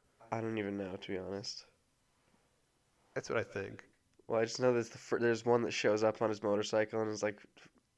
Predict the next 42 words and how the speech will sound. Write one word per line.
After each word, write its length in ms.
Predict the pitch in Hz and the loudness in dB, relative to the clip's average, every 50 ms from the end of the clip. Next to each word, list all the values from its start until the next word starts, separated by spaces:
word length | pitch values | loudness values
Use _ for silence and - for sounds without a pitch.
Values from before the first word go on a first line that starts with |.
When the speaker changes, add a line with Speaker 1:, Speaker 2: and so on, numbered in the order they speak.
| _ _ _ _ _ _ _ _ _ - | _ _ _ _ _ _ _ _ _ -10
Speaker 1:
giving 200 | - 117 110 110 | -6 -4 -2 2
them 80 | 113 107 | 4 4
all 100 | 107 107 | 4 4
shit. 480 | - - - 117 107 104 107 101 - | 4 2 2 4 6 6 6 4 4
Like, 180 | 113 107 110 120 | 2 0 4 6
"What 120 | 131 143 | 6 6
are 40 | 143 | 6
you 40 | 143 | 4
s-, 140 | - - - - | 0 -2 2 2
are 60 | 143 | 2
you 60 | 135 | 2
smoking? 480 | 139 - - 147 151 151 151 185 175 165 | 2 4 6 6 6 6 6 4 2 2
Are 40 | 135 | 2
you 100 | 131 131 | 2 4
high 200 | 135 139 135 143 | 4 6 6 6
right 180 | 143 143 147 139 | 6 4 4 2
now?" 260 | 143 147 151 151 151 | 0 0 0 0 0
Like, 140 | 135 117 113 | 0 -2 0
stuff 180 | - 120 113 110 | 0 0 0 2
like 160 | 107 107 101 | 0 0 2
that, 300 | 107 101 101 110 110 - | 2 2 4 2 0 0
and 240 | - 110 104 120 - - - - - _ _ _ _ _ _ _ _ _ _ _ _ _ _ - - | -2 -6 -10 -10 -14 -18 -20 -20 -20 _ _ _ _ _ _ _ _ _ _ _ _ _ _ -8 -6
I 40 | - | -6
don't 180 | - - - - | -6 -6 -8 -8
know. 160 | - - - 123 _ _ _ _ _ _ _ _ _ _ _ _ _ _ _ _ _ _ _ _ _ _ _ _ _ _ - | -10 -10 -12 -14 _ _ _ _ _ _ _ _ _ _ _ _ _ _ _ _ _ _ _ _ _ _ _ _ _ _ -2
I 40 | |
found 180 | - - 143 139 | 4 6 6 6
it 20 | 127 - | 6 6
funny 200 | - 120 117 110 | 4 4 4 6
how 120 | 110 107 | 4 6
they 100 | 104 104 | 6 8
all, 140 | 110 110 107 | 8 6 6
how 220 | 110 120 117 113 | 6 6 6 6
they 160 | 107 107 110 | 8 8 6
would 120 | 107 107 104 | 6 4 4
call 160 | - 117 110 | 4 4 4
it 120 | 98 107 | 4 4
grass 520 | 101 110 104 104 104 101 104 104 - - - | 2 2 2 4 4 4 2 0 -2 -4 -4
in 80 | 104 | -4
the 60 | 101 101 | -2 -2
movie, 300 | 101 98 101 98 101 101 | 0 0 0 0 -2 -4
too. 320 | - - 101 104 104 113 | -4 -4 -4 -2 -4 -6